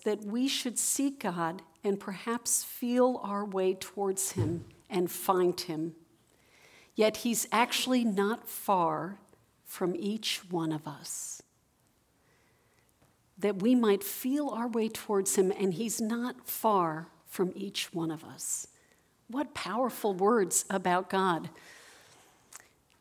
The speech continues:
I want to tell you a little different version on this same verse, but as I do, I want to ask you, can you imagine a time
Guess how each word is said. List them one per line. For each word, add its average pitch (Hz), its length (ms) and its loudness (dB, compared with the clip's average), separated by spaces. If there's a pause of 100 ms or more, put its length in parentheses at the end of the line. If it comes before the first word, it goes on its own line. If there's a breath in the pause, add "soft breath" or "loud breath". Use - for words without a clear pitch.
(180)
I 190 100 2
want 220 220 6
to 208 80 6
tell 240 240 0
you 214 120 4
a - 20 4
little 226 280 0
different 226 520 0
version 240 360 2
on 185 120 6
this 185 160 6
same 214 360 4
verse, 214 480 2
but 208 240 0
as 226 200 2
I 226 80 4
do, 240 420 2
I 220 140 2
want 269 280 2
to 226 80 2
ask 254 260 4
you, 247 120 -2
can 214 260 0
you 277 220 6
imagine 240 760 4
a 220 100 0
time 196 600 2